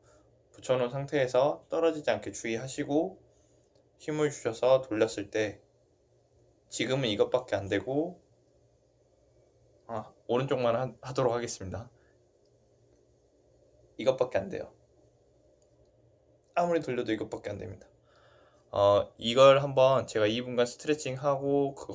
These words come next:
하는 방법을 보여주고 한번 테스트를 해보도록 하겠습니다. 어, 지금이 일 분 십이 초 됐으니까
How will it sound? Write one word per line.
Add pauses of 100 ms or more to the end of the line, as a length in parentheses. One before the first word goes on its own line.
하는
방법을
보여주고
한번
테스트를
해보도록
하겠습니다. (960)
어,
지금이 (1300)
일
분
십이
초 (380)
됐으니까